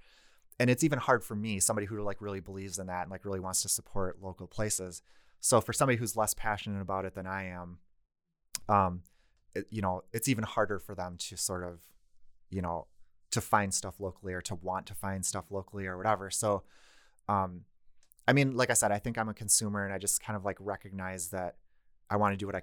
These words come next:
can to sort of, like, help these small businesses. If there's a way to do that and bridge the gap and,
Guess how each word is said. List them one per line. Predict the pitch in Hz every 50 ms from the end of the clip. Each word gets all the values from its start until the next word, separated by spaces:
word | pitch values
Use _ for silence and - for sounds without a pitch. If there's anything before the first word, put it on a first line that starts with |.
| -
can | - 98 92
to | 87 -
sort | - - 101
of, | 90 95
like, | 90 - - 90
help | 87 -
these | - 101 92 - - - -
small | - - - 95 92
businesses. | 90 95 92 87 95 87 - - 90 90 90 85 - - -
If | - 107 -
there's | - 113 113 107 -
a | 110 95
way | 107 107
to | 104 - 113 104
do | 104
that | 98 101 95 95
and | 92 92
bridge | - 101 98 - -
the | 107
gap | - - 95 95 92 -
and, | 95 92 90 90